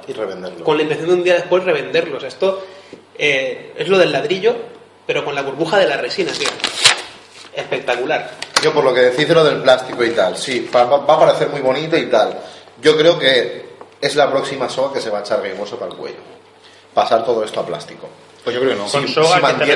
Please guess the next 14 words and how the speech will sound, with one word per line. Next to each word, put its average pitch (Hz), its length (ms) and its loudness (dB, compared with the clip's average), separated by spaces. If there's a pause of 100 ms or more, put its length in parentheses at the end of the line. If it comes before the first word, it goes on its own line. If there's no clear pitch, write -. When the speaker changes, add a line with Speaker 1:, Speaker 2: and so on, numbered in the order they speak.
Speaker 4:
refieres? - 220 0
Speaker 1:
si 143 100 -4
mantiene 127 600 0
esta 123 280 2
línea 113 260 -2
suya. 90 360 -10
¿Con 113 160 -4
soga 175 460 0
a 143 100 0
qué 139 100 0
me 143 80 0
refiero? 139 640 0
A 113 60 -8
que, 113 200 -6